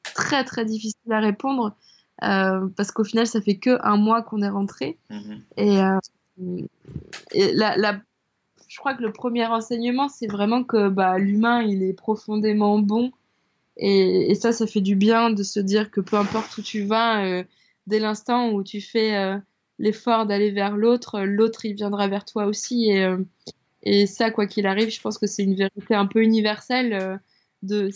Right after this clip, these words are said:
Speaker 1: mais ça fait du bien de se le redire, que, que l'homme, il est profondément bon et, euh, et qu'il faut, euh, nous aussi, euh, être bons avec les hommes, quoi. Euh,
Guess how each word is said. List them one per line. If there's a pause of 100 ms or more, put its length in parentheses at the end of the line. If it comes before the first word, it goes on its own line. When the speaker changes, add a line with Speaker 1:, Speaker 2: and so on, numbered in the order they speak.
Speaker 1:
mais
ça
fait
du
bien
de
se
le
redire,
que,
que
l'homme,
il
est
profondément
bon (540)
et,
euh, (100)
et
qu'il
faut,
euh,
nous
aussi,
euh,
être
bons
avec
les
hommes,
quoi. (760)
Euh,